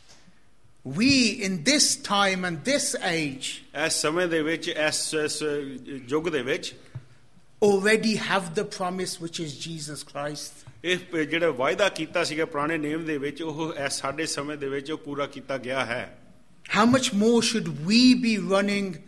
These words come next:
Speaker 1: the race?
Speaker 2: ਜਿਸ ਵੇਲੇ ਵਾਅਦਾ ਪੂਰਾ ਹੋ ਚੁੱਕਾ ਹੈਗਾ, ਸਾਨੂੰ ਕਿੱਡੀ ਜ਼ਰੂਰ ਹੈ, ਕਿੰਨੀ ਜ਼ਰੂਰਤ ਹੈ ਕਿ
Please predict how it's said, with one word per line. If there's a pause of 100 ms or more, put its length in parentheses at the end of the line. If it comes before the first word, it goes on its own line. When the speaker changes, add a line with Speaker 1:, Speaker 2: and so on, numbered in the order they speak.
(320)
Speaker 1:
the
race? (160)
Speaker 2:
ਜਿਸ
ਵੇਲੇ
ਵਾਅਦਾ
ਪੂਰਾ
ਹੋ
ਚੁੱਕਾ
ਹੈਗਾ,
ਸਾਨੂੰ
ਕਿੱਡੀ
ਜ਼ਰੂਰ
ਹੈ, (380)
ਕਿੰਨੀ
ਜ਼ਰੂਰਤ
ਹੈ
ਕਿ